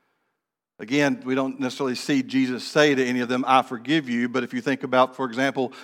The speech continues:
Peter's reinstatement at the end of the Gospel of John here, certainly that is a reinstatement of forgiveness. There, there are more things we could extract from the Gospels, but the point is this, Jesus loved them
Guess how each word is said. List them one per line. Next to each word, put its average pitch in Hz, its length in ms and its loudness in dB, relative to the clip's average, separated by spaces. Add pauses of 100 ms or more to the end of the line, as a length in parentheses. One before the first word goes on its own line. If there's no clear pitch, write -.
Peter's 160 420 2
reinstatement 131 680 2
at 123 100 -6
the 131 180 2
end 139 120 2
of 123 80 -4
the 127 60 -4
Gospel 131 400 2
of 123 60 -2
John 147 320 4
here, 117 380 -2 (560)
certainly 160 600 4
that 139 200 6
is 131 140 0
a 131 60 0
reinstatement 139 680 2
of 147 300 4
forgiveness. 139 880 -4 (1160)
There, 180 320 0
there 180 140 4
are 180 40 4
more 196 180 6
things 202 260 4
we 180 140 4
could 175 120 4
extract 214 460 6
from 180 120 -6
the 170 60 -4
Gospels, 175 440 4
but 156 100 -2
the 143 80 -14
point 208 280 4
is 151 180 -4
this, 190 320 6
Jesus 185 600 -2
loved 165 540 4
them 135 420 2